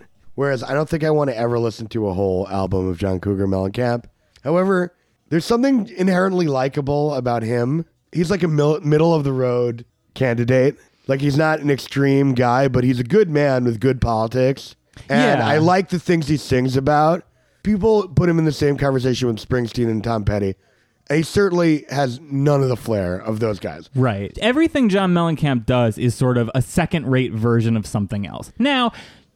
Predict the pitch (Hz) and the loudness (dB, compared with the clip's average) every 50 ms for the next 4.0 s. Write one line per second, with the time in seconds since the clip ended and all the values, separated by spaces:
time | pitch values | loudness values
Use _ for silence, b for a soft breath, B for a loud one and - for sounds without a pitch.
0 | _ _ - 190 180 247 302 285 - - 269 247 - 226 208 185 185 165 151 - | _ _ -2 0 2 2 2 2 2 0 0 2 2 0 0 2 2 0 0 0
1 | - - 277 269 262 247 - - 185 175 170 170 185 - _ 453 466 - - - | -2 0 2 2 2 2 2 0 0 0 2 0 0 -2 _ -4 -4 -4 -2 -2
2 | 494 440 277 - _ _ _ - 262 220 160 131 110 107 - - - 160 214 156 | 0 0 -2 -4 _ _ _ 2 4 4 2 2 0 -6 -4 -2 2 2 4 4
3 | 175 170 175 180 190 220 - _ - - 165 165 160 160 160 170 190 220 254 247 | 4 4 2 0 -2 -8 -14 _ -2 0 2 2 4 2 2 0 0 -2 -4 -6